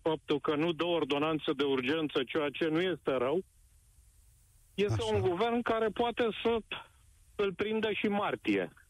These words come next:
Speaker 2: Uh, da. Potrivit legii, da, încă mai putem asista la interimate de,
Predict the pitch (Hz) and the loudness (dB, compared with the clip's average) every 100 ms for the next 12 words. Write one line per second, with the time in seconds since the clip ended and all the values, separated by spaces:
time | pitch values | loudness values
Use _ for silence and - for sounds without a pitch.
0 | _ _ _ - - - - - - - | _ _ _ -20 -20 -18 -18 -20 -20 -4
1 | - - - - - - - 104 104 110 | -4 -4 -10 -20 -20 -20 0 0 2 -2
2 | 110 104 123 127 101 - - _ _ _ | -2 0 0 0 -4 -14 -20 _ _ _
3 | 143 123 123 120 175 - - - - 113 | 0 2 -2 -2 -4 -2 -4 -4 -2 2
4 | 127 196 160 - 180 175 156 156 113 117 | 2 2 0 0 0 0 0 0 0 0
5 | 160 - 139 143 123 127 151 143 127 127 | -2 -2 0 0 0 -2 0 0 -2 -2
6 | 110 135 131 131 120 120 120 127 113 117 | -2 -2 0 -2 0 0 2 0 0 0
7 | 101 110 110 | 0 0 0